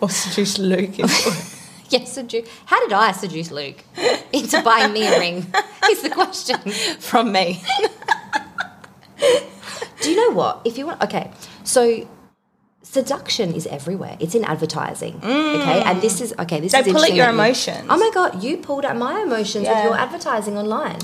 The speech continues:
Speaker 1: Yeah, wow. I didn't
Speaker 2: Honestly.
Speaker 1: advertise, P S, but yeah.
Speaker 2: No, sorry, what I mean is
Speaker 1: Yeah.
Speaker 2: your Instagram page.
Speaker 1: Yeah.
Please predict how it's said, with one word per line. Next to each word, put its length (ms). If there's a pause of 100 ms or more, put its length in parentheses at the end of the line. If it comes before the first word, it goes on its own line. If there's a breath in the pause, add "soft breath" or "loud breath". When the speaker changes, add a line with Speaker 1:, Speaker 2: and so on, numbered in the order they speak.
(100)
Speaker 1:
Yeah, 300
wow. 440
I 160
didn't 200
Speaker 2:
Honestly. 0
Speaker 1:
advertise, 500
P 160
S, 240
but 220
yeah. 180
Speaker 2:
No, 220
sorry, 220
what 120
I 80
mean 220
is 80
Speaker 1:
Yeah. 80
Speaker 2:
your 80
Instagram 500
page. 180
Speaker 1:
Yeah. 640